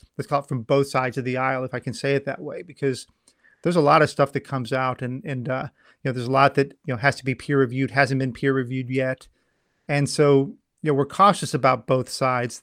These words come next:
You know, that said, that said, we have some, some fundamental things that you and I look at. You know, we're data centric, we're skeptic-, we're, we're skeptical about what comes out. So we're, we're pretty, we're pretty careful.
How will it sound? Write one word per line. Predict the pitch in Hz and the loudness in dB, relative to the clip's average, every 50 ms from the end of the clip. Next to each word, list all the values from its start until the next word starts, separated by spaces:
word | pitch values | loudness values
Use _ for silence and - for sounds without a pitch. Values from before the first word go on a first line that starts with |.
| - 311 | -18 -12
You | 294 190 147 | -8 -6 -4
know, | 131 | -2
that | 120 139 139 143 - | 2 2 2 2 2
said, | - - 151 143 135 127 147 - - _ _ _ _ | 0 2 4 4 2 2 -4 -18 -20 _ _ _ _
that | - 147 139 | -2 -2 -2
said, | - - 170 151 135 131 | 2 2 2 2 2 2
we | 143 131 | 0 0
have | 135 139 135 | 0 0 0
some, | - - 135 123 | -2 -4 -6 -6
some | 113 - 139 123 | -6 -6 -6 -4
fundamental | 113 143 139 139 135 135 131 120 - 127 123 120 110 _ _ - - - _ _ _ _ _ _ _ | -2 -2 0 0 0 -2 -4 -4 -4 -4 -4 -6 -8 _ _ -20 -20 -20 _ _ _ _ _ _ _
things | - 156 151 139 | -2 0 0 0
that | 131 139 | 0 -2
you | 139 139 143 | -2 -2 -2
and | 135 131 | -2 -4
I | 127 | -4
look | 123 127 135 143 143 - | -2 -2 -2 -2 -2 -2
at. | 139 127 127 127 - - - | -4 -4 -4 -6 -10 -14 -12
You | - 135 | -10 -8
know, | 120 117 120 - 277 | -8 -10 -10 -14 -10
we're | 185 135 123 | -8 -6 -2
data | 113 135 131 131 135 | 0 0 0 0 -2
centric, | - - - 135 127 107 - - 131 131 - - - - _ _ _ _ _ _ _ - | -2 -2 -2 -2 -2 -2 -4 -4 -4 -4 -6 -10 -16 -20 _ _ _ _ _ _ _ -6
we're | 127 | -4
skeptic-, | - - - - 139 - - - 139 - | -4 -2 2 2 2 2 0 -4 -8 -4
we're, | - 175 139 143 175 | -2 0 2 2 2
we're | 180 151 131 | 0 -2 -2
skeptical | - - - 160 147 - 147 - - 143 139 | 0 2 4 4 4 4 2 2 2 2 4
about | 139 139 135 135 | 4 2 2 0
what | 139 139 | -2 -4
comes | - 139 135 131 117 | -4 -4 -4 -2 0
out. | 131 131 131 131 - | 0 0 0 0 -2
So | - 135 | -2 -2
we're, | 127 135 131 | 0 0 0
we're | 131 139 | 0 -2
pretty, | 139 - 185 165 147 147 - _ | -2 -2 0 0 0 -2 -4 _
we're | 165 160 | -6 -2
pretty | - - 247 175 147 | 0 0 2 2 0
careful. | - - - 156 147 - - - 131 120 | -2 2 4 4 4 4 2 -2 -6 -6